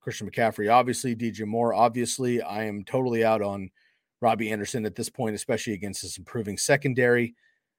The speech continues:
I am good with Myles Gaskin in P P R leagues. I'm okay with Tua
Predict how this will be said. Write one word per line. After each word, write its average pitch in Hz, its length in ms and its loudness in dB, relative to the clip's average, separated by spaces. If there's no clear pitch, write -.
I 117 220 4
am 110 340 0
good 131 220 2
with 120 380 0
Myles 113 300 0
Gaskin 131 480 0
in 117 80 -4
P 120 160 -6
P 110 120 -8
R 135 200 4
leagues. 143 540 -2
I'm 107 140 -8
okay 117 320 0
with 117 380 -4
Tua 127 440 0